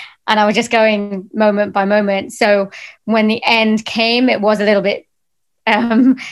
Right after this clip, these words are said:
<laughs> depressing, because there was nothing to, to go to. I think it, this was in Leeds,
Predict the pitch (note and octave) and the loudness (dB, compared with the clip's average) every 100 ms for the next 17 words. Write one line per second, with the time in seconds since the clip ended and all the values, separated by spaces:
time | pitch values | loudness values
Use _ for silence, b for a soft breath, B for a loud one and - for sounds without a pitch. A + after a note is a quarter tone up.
0 | B B - B3 B3+ A3 B3 C4 B3 G3+ | B B -6 -4 0 0 0 2 2 2
1 | A#3 G3+ - G#3 G#3 G#3 F#3+ - A3 G3 | 0 0 0 -2 -2 -6 -6 -4 0 0
2 | F#3 - A3 D3 G#3+ G#3 G#3+ B3+ A#3+ B3 | -2 -6 -8 -2 0 0 -2 0 2 2
3 | A3+ A3 A3+ A#3 - A3 A3+ A#3 B3 G#3+ | 0 -2 -4 -6 -6 -4 -2 0 0 0
4 | G#3+ G#3+ G3 F3 - | 0 2 0 -2 -10